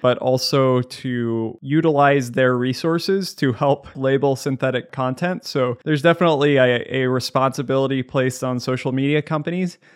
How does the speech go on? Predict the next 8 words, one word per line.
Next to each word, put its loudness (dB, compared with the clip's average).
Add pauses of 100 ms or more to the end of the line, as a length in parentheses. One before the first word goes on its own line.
Um, 0
it 4
will 4
be 0
interesting, 0
definitely, -2
to -6
see, -4